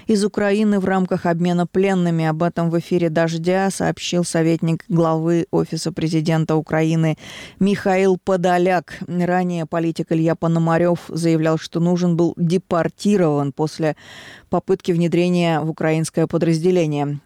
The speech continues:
Подоляк рассказал, что россиянин прошёл через официальную процедуру обмена военнопленными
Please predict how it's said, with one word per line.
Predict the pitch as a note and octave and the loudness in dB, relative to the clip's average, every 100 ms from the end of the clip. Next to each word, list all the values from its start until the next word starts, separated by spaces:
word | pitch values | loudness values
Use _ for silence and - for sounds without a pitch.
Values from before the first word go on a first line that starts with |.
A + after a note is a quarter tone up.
| - | -6
Подоляк | G3+ G#3+ A#3 - | -2 0 0 -2
рассказал, | F#3 - E3+ F3+ G3+ | -4 -2 0 0 -2
что | - - F3+ F3 | -4 -2 0 2
россиянин | E3 D#3+ - F3 F3+ F3+ | 2 -2 -2 0 2 0
прошёл | E3 D#3+ F3 E3 | 0 -2 -2 -2
через | - E3 D#3 | 0 0 0
официальную | D#3+ - D#3+ E3 E3 | -2 -2 0 2 0
процедуру | D#3 D#3 - - D#3+ D3+ E3+ F3 - | 0 -4 -4 -2 -2 2 2 2 2
обмена | D#3+ F3 E3 E3+ E3+ | -2 0 0 2 2
военнопленными | D#3 D3 D3 D#3 D#3 D3+ D3 C#3+ | 2 2 0 0 0 0 0 -2